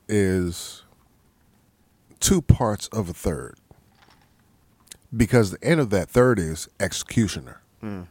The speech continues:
Speaker 2: yeah, I thought the same thing.
Speaker 1: And that's what they did. And <laughs> whew, here's the thing. Um, I'm sorry if I'm a little loud on anybody's speakers. Let me be clear.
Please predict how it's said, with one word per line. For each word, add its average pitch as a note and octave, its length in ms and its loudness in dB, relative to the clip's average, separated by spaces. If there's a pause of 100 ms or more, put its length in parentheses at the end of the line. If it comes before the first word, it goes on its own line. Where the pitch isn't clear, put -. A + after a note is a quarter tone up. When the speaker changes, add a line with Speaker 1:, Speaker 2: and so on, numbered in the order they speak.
Speaker 2:
yeah, G2+ 160 -16 (180)
I D#2+ 40 -20
thought F2 160 -16
the - 60 -20
same F2+ 160 -20
thing. F#2+ 120 -20 (1400)
Speaker 1:
And G#2 180 2
that's G#2+ 320 2
what G2 160 0
they D#2+ 140 -4
did. G2 340 -2 (2000)
And G#2 420 4 (100)
<laughs> - 140 4 (2250)
whew, - 540 6 (160)
here's C#3 320 -2
the C#3+ 80 0
thing. F2+ 420 -6
Um, F#2 540 -6 (260)
I'm E2+ 160 -8
sorry G2+ 360 -2
if - 140 -8
I'm F2 640 -8
a - 60 -6
little F2+ 220 -2
loud F#2 340 0
on F2+ 200 -6
anybody's F#2+ 480 -6
speakers. G2+ 560 0 (300)
Let G#2 160 0
me G#2 80 2
be F2+ 180 -2
clear. - 560 -8